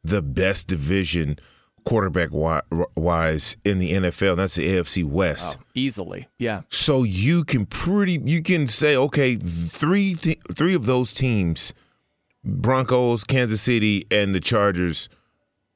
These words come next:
Speaker 1: are in position to make the playoffs.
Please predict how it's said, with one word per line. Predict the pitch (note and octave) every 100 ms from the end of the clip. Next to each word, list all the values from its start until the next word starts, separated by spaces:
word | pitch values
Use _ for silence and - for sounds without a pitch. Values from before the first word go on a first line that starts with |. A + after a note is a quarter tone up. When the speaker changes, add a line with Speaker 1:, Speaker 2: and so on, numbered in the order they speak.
| _
Speaker 1:
are | C3 C3
in | C3
position | B2 F#2 F#2 D#3 D#3+ - F#2 D2 C#2+ - _ _ -
to | C3+
make | A2 G#2+
the | G2+
playoffs. | F#2 G#2+ D#2+ C2 G1+ - -